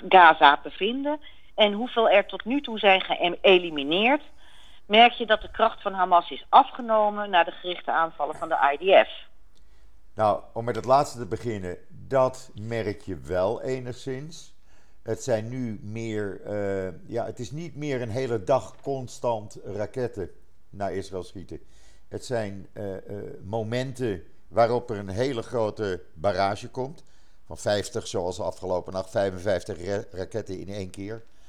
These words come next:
Speaker 2: Eh, en dat, dat, het is inderdaad verminderd nadat die tunnels, die met-, dat metrocomplex in Noord-Gaza is vernietigd. Eh, hoeveel leden er van Hamas zijn,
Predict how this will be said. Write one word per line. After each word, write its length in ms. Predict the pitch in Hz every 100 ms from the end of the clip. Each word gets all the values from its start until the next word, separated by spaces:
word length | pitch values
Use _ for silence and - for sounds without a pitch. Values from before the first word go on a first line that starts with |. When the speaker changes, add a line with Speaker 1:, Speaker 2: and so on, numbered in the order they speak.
| - - - -
Speaker 2:
Eh, 840 | - 117 120 117 117 113 104 -
en 100 | 120
dat, 320 | 113 110 - -
dat, 300 | - 123 113 -
het 140 | 131
is 140 | 165 143
inderdaad 580 | 143 113 139 143 165
verminderd 840 | - 131 107 117 143 175 180 - -
nadat 600 | 131 135 131 131 127 -
die 460 | 117 107 113 98 - - - - -
tunnels, 600 | 143 131 127 127 - - -
die 220 | 107 104
met-, 300 | 101 117 120
dat 180 | 120 95
metrocomplex 1000 | 113 123 120 113 - 107 - 110 107 -
in 180 | 104 101
Noord-Gaza 840 | 101 104 101 104 101 95 104 107 - - - - -
is 360 | 98 92 - -
vernietigd. 680 | - 113 104 113 87 76 - - - - - - - -
Eh, 200 | 117 117
hoeveel 380 | 120 135 147
leden 300 | 131 135 120
er 80 | 113
van 200 | 120 110 98
Hamas 340 | 101 101 127
zijn, 380 | - 139 139 147